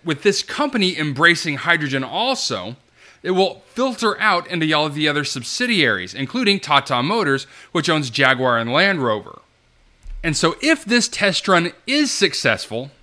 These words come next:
and other subsidiaries of Tata really embrace hydrogen also,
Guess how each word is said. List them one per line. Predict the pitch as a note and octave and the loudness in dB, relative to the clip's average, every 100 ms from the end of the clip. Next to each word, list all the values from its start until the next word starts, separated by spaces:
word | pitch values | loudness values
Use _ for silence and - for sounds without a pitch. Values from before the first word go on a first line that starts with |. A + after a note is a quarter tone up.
| _ _ - - - | _ _ -16 -16 -6
and | D#3 D#3+ | -4 -2
other | - G#3+ A#3 | 0 2 4
subsidiaries | - E3 - G#3 G3 F3+ D3+ | 2 0 4 4 4 2 2
of | D3 | 0
Tata | - D3+ D#3+ C#3 | 0 0 2 2
really | C#3+ F3 E3+ F3 | 4 4 4 2
embrace | D#3 C#3+ B2 D#3+ D#3+ | 0 0 4 4 4
hydrogen | - E3+ D#3 C3 C3 | 0 -2 0 -2 -4
also, | - A3+ C#4 - B2 G#2 | -2 0 0 0 -2 -2